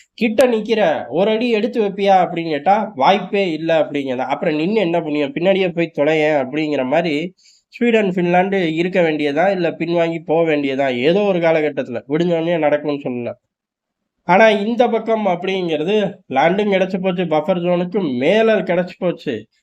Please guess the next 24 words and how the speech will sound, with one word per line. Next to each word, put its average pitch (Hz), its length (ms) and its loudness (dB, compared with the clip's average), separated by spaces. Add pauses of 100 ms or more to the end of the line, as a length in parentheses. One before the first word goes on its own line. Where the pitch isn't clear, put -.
(100)
எந்த 190 320 2
தாக்குதலையும் 185 580 2
இங்க 175 220 0
இருந்தே 180 280 0
இனி 175 140 0
சமாளிச்சுட்டு 170 560 0
போயிடலாம். 147 480 0
அதே 165 380 2
மாதிரியே 190 300 0
ஆப்போசிட் 185 760 2
பகுதிகளும் 160 580 -2
பெரிய 170 380 0
அளவு 165 200 2
சிறத்தன்மையா 165 720 0
இருக்க 160 340 -4
போறதில்ல. 120 500 -2 (320)
அதை 175 300 4 (220)
அமெரிக்கா 165 460 -2
ஹோல்ட் 147 280 -4
பண்ணும். 117 260 -8 (420)
அந்த 220 300 4
இடத்துல 214 240 0
அமெரிக்கா 185 460 2
என்ன 151 260 0